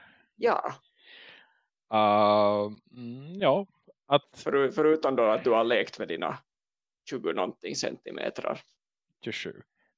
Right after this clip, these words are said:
Speaker 2: Ehm, jo. Alltså, det, no, men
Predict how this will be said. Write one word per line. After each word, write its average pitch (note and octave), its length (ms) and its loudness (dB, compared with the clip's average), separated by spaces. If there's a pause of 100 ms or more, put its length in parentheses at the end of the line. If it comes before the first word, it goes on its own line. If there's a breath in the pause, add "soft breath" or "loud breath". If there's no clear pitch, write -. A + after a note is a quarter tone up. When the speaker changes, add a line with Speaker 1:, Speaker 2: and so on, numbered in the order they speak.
(120)
Speaker 2:
Ehm, G#2+ 380 0
jo. C3 280 -6 (480 loud breath)
Alltså, B2 460 0
det, B2 480 4 (920)
no, D#3 160 -6
men B2+ 360 -4